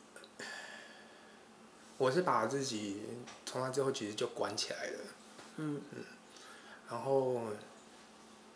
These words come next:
Speaker 1: 很多人的关心，或者是很多的想法，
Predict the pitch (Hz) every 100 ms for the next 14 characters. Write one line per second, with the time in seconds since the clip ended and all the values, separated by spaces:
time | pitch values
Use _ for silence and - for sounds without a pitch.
0 | - - - - - - - - 220 214
1 | 220 220 226 214 220 110 - - - -
2 | - - - - - - - - 135 123
3 | 165 151 139 135 131 135 131 131 135 117
4 | 139 127 113 110 120 117 - - 104 104
5 | 104 -